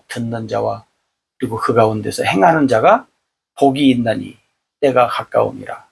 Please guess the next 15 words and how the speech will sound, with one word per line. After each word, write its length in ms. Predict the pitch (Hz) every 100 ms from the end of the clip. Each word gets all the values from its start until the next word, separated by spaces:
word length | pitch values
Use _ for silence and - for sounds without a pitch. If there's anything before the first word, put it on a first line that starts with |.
| _ _
그래서 300 | - 135 - - - _ _
여러분들이 680 | 107 107 101 107 113 135 185 - _ _ _ _ _ -
복 160 | 127 120
있는 400 | 123 120 113 110
자로 500 | 104 104 117 170 185 _ _ _ _
살아가는 760 | - - 120 110 98 104 175 240 _ _ _ _
삶. 340 | - 117 90 90 _ _ _ _ _
그래서 420 | - - 170 - _ _ _ -
세리들처럼, 800 | 147 143 127 120 120 117 113
죄인들처럼 800 | - 120 110 110 - 110 110 107 _ _ _ _ -
하나님의 440 | 135 131 123 120
말씀을, 600 | 107 110 - 123 156 208 _ _ _ _ _ _ 107
에, 120 | 101 101 - - -
날마다, 420 | 127 175 185 185
날마다, 480 | 170 151 143 123